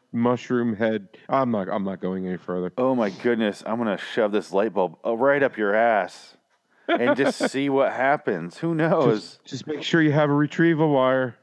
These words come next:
Speaker 2: Yeah. The results are endless. Who knows what? Oh, it broke. Yeah, I guess that was the one thing that could happen.
Speaker 1: Well, Buzz Lightyear is here to save the day to get it.
Speaker 2: Yeah. Maybe they, uh,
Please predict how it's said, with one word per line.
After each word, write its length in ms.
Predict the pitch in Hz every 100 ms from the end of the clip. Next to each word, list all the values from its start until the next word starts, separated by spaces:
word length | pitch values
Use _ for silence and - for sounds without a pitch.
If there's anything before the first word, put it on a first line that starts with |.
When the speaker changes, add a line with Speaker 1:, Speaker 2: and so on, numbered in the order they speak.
| -
Speaker 2:
Yeah. 140 | 120 -
The 120 | 147
results 520 | 151 143 143 190 -
are 140 | 143 135
endless. 600 | 160 196 131 101 - -
Who 140 | 190
knows 260 | 208 214 151
what? 160 | 180 -
Oh, 220 | 139 131
it 120 | 117
broke. 460 | 120 120 104 - - _ _ _ _ _
Yeah, 140 | 123 113
I 40 |
guess 220 | 117 110
that 120 | 117
was 140 | 104 98
the 80 | 101
one 260 | 101 95
thing 200 | 95 95
that 100 | 92
could 140 | 90 90
happen. 420 | 92 - 76 78 _ _ _ _ _
Speaker 1:
Well, 100 | 123
Buzz 300 | 104 151 127
Lightyear 500 | 131 151 127 110 95
is 80 | 98
here 220 | 104 107
to 80 | 98
save 360 | - 107 104 95
the 60 |
day 200 | 98 98
to 60 | 95
get 220 | 92 98
it. 140 | 107 _ _
Speaker 2:
Yeah. 200 | 98 82 78 _ _ _ _ _ _ _ _ _ _ _
Maybe 380 | 123 127 127 127
they, 180 |
uh, 40 | -